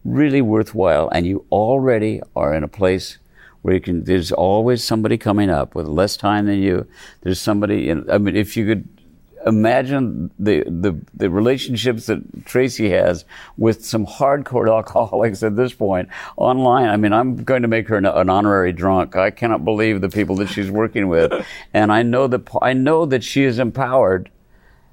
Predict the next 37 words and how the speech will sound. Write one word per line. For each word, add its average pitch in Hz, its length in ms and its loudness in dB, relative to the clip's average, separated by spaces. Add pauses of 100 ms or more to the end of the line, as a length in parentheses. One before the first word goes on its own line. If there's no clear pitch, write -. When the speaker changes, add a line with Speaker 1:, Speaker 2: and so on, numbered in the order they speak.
(160)
Speaker 1:
And, 107 360 0
uh, 90 200 0
you 104 120 2
know, - 440 -8
she's 117 280 -2
not 113 300 0
doing 147 220 2
it 101 100 -4
for 104 140 -2
that, 87 180 2
but 98 100 2
I 107 120 2
know 131 240 2
that 104 240 0
the 98 100 -2
fact 107 280 0
that 101 100 -6
she's 113 200 -4
able 113 220 0
to 110 60 0
share 110 320 0
what 98 180 0
she - 220 -4
knows 123 500 0 (320)
with 104 180 -2
the, 98 160 2
with 101 360 -2
the, 92 260 2
the 92 160 -2
people 120 320 -2
she's 107 260 -6
working 143 360 -2
with, 73 320 -2 (640)
I, 127 220 -4 (140)
I 120 120 -2
know 113 180 0
it, 87 100 0